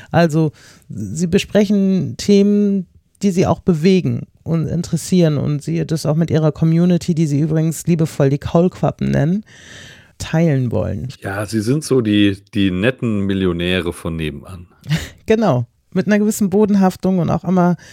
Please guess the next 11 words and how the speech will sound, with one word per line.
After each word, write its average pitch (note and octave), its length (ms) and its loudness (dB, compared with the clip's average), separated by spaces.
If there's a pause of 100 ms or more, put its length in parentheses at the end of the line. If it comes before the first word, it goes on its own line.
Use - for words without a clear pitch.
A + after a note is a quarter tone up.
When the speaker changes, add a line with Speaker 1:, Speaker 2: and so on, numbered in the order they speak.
(240)
Speaker 1:
die F3 60 2
Roots F#3 480 4
Speaker 2:
Aber A#2 120 4
die B2 60 4
Speaker 1:
Richtung C3+ 100 6
Speaker 2:
nicht D#3+ 120 2
vergessen D3 420 2
haben, A#2+ 680 0 (160)
wo A2 220 2
sie G#2 160 0
herkommen. E3+ 600 -2